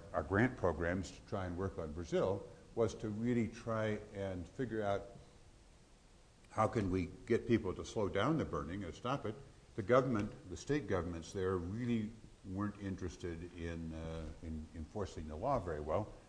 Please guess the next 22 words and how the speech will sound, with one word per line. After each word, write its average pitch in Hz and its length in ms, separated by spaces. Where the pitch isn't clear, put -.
uh, 95 100
particularly 123 420
with 95 200
their 90 120
friends. 87 420
And 85 120
so 110 160
what, 95 300
what 92 200
we 110 120
do 101 220
is 87 140
we 107 120
pay 107 260
for 101 160
people 107 360
to 82 80
fly 107 420
over, 101 400
um, 92 380
the 98 100
burning, 95 480